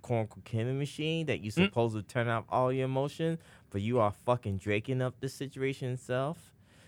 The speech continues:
Speaker 1: So I'm, like, sitting there like, okay, well, this movie is, like, action, sh-, like, shooting stuff, great, great cinematography. Well,
Speaker 2: Yeah,
Speaker 1: with the
Speaker 2: well,
Speaker 1: shooting and stuff, with the action
Speaker 2: well, it's like
Speaker 1: scenes.
Speaker 2: John Woo, right? You
Speaker 1: Yeah,
Speaker 2: would have,
Speaker 1: uh-huh.
Speaker 2: you would have to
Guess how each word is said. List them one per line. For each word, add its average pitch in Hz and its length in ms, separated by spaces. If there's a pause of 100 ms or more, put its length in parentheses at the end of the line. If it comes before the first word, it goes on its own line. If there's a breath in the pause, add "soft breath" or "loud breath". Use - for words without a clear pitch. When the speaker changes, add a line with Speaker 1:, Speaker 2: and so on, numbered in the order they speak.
Speaker 1:
So 120 160
I'm, 113 280
like, 110 140
sitting 110 180
there 104 120
like, 92 220
okay, 98 380
well, 104 140
this 147 220
movie 170 300
is, 101 180 (240 soft breath)
like, 139 200
action, 208 400
sh-, - 220
like, 143 160
shooting 208 260
stuff, 240 340 (500)
great, 143 320 (140)
great 160 200
cinematography. 120 960 (180)
Well, 127 100
Speaker 2:
Yeah, 113 300
Speaker 1:
with 95 120
the 107 60
Speaker 2:
well, 123 140
Speaker 1:
shooting 156 200
and 120 80
stuff, 104 180
with 104 100
the 101 80
action 110 340
Speaker 2:
well, 151 120
it's 131 100
like 135 120
Speaker 1:
scenes. 113 60
Speaker 2:
John 135 220
Woo, 120 140
right? 104 260
You 110 140
Speaker 1:
Yeah, 123 100
Speaker 2:
would 110 100
have, 113 200
Speaker 1:
uh-huh. 107 160
Speaker 2:
you 127 160
would 123 100
have 113 240
to 107 100